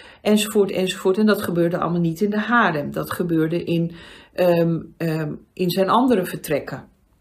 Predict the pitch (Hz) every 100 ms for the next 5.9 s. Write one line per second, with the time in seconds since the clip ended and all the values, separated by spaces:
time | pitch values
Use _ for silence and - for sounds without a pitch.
0 | _ _ _ _ _ - - 175 156 -
1 | 175 190 185 175 175 208 208 208 160 147
2 | - 160 156 131 117 - _ _ - -
3 | - - - - _ 196 185 180 175 175
4 | 165 - _ _ _ _ _ _ - -
5 | - 196 190 170 180 208 262 320